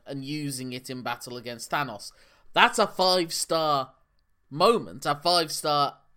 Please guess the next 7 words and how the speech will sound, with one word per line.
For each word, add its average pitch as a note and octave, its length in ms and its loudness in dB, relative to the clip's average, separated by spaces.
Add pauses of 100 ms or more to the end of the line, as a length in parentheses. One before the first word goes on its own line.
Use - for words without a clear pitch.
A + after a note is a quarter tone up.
(220)
scene, D#3+ 580 -4 (280)
a D#3 100 2
five-star E3 680 -2 (120)
angle D#3 680 0 (300)
within F3 320 -2
the F3 100 2
larger E3 720 0